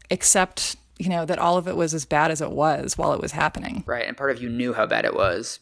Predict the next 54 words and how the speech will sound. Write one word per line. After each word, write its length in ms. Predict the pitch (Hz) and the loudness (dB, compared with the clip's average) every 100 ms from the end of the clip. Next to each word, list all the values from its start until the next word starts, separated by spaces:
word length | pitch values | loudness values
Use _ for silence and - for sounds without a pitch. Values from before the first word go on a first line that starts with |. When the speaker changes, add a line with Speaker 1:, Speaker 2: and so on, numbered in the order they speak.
| - | -6
Speaker 2:
and 140 | 123 | -4
you 80 | 117 | 0
knew 160 | 123 117 | 0 2
that 160 | 101 | 2
by 140 | 113 101 | 2 -2
talking 360 | - 113 - 107 | 0 0 0 -4
about 240 | 98 95 | -2 -2
it, 100 | 92 - | -2 -4
other 200 | 98 104 | -4 -6
people 280 | 107 92 | -6 -6
would 200 | 62 78 | -4 -6
too. 360 | - - - 131 | -6 -4 -4 -4
<laughs> 360 | - - - - | -8 -16 -10 2
Speaker 1:
Yeah. 420 | 214 208 156 131 - - | 6 6 4 -2 -6 0
Speaker 2:
But 140 | 220 | 4
what's 160 | 220 220 | 4 2
weird 160 | 277 | 0
to 40 | 311 | 4
me 100 | 285 | 4
about 260 | 208 - | 4 2
this 220 | 160 151 - | 2 2 0
is 160 | 147 | -4
that 300 | 127 139 - _ _ | 2 0 0 _ _
the 360 | - 147 135 117 _ | 0 2 2 -2 _
bank 320 | 135 220 262 | 2 4 4
robbery 400 | 110 98 - 104 | 4 2 2 -2
situation 520 | - 117 113 110 117 113 | -2 -2 0 -2 -2 -2
seems 300 | - 127 - | -2 0 0
so 260 | - 143 | 2 2
different 440 | 147 151 147 123 107 | 2 -2 0 -2 -2
than 120 | 110 | -6
Patty 280 | - 107 104 | -4 -4 0
Hearst's 500 | 185 214 - - - | 0 2 -2 -4 -6
situation. 720 | 117 107 98 - 101 101 101 _ - - | -4 -2 -2 -2 -4 -8 -14 _ -8 2
Speaker 1:
Yeah. 260 | 262 269 | 6 6
Speaker 2:
In 0 | |
the, 240 | 147 147 147 | 4 0 2
in 80 | 143 | 4
the 80 | |
bank 320 | 123 180 285 240 | 6 6 4 4
robbery, 320 | 185 156 147 | 4 4 4
it 100 | 139 | 2
doesn't 240 | 151 156 | 0 0
seem 220 | - 170 | -4 0
like 140 | 160 143 | 0 2
there 100 | 139 | 0
was 100 | 131 | 0
any 200 | 170 180 | -4 0
real 200 | 156 139 | 0 0
coercion 600 | - 110 113 208 214 107 | -2 -4 0 0 -2 -6
involved. 440 | 60 - 58 62 | -6 -4 -2 -2
It 120 | - - | -4 -6
seems 460 | - 220 233 - | -2 0 0 2
like 400 | 139 127 120 - | 2 2 0 -8